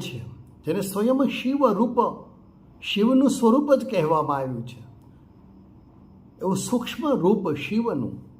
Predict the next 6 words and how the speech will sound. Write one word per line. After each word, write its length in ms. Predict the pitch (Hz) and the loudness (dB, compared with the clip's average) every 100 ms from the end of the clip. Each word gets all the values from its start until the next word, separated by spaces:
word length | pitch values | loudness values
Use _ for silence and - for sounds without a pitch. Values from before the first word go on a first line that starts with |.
| - - - - - - - - - - - - 196 | -20 -20 -20 -20 -20 -20 -20 -20 -20 -20 -20 -10 -2
એ 80 | 208 | 4
ઓમકાર 500 | 180 180 175 180 165 | 4 4 2 2 2
વિશે 340 | 160 - 165 - - - - - - - - - - - - | 0 0 -2 -4 -8 -18 -20 -20 -20 -20 -20 -20 -20 -20 -10
કેટલા 240 | 208 294 269 | -4 0 0
સંદર્ભો 580 | - 190 175 175 175 214 | 2 2 4 4 6 6
આપણને 460 | 170 185 180 180 | 6 4 0 -2